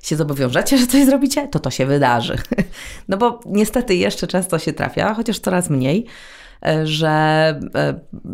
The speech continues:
trafiamy na jakieś rozwiązania i one coś nam obiecują, a potem się okazuje, że, mm, a, tak z tym dostarczeniem to tam różnie bywa, albo co najmniej jest dużo, dużo drobnego druku, który, mm, sprawia, że zdecydowaliśmy, wydawało nam się, że się zdecydowaliśmy na coś,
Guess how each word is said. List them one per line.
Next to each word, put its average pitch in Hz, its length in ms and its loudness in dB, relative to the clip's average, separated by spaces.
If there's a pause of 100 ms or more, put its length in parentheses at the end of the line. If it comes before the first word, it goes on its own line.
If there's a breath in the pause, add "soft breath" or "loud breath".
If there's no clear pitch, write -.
(520)
trafiamy 185 380 2
na 170 80 2
jakieś 156 220 -2
rozwiązania 147 640 0
i 196 140 0
one 190 160 2
coś 196 160 -2
nam 185 120 2
obiecują, 240 460 0
a - 20 0
potem 185 160 -4
się 175 120 -6
okazuje, 165 320 0
że, 156 120 0
mm, - 420 -4
a, - 340 -6
tak - 200 -6
z - 40 -12
tym 190 120 -2
dostarczeniem 190 540 -2
to 180 80 -12
tam 165 240 -2 (360)
różnie 190 380 2
bywa, 131 360 0
albo 151 260 -2
co 175 120 -2
najmniej 190 300 0
jest 160 220 0
dużo, 165 640 0
dużo 175 320 0
drobnego 160 380 0
druku, 156 300 -2
który, 156 420 -4
mm, 147 260 -4 (140)
sprawia, 156 400 -2
że 147 280 -2 (600)
zdecydowaliśmy, 170 640 -2
wydawało 190 400 2
nam 226 140 0
się, 190 140 -4
że 160 60 -4
się 165 100 -2
zdecydowaliśmy 160 640 -4
na 165 120 0
coś, 262 340 -2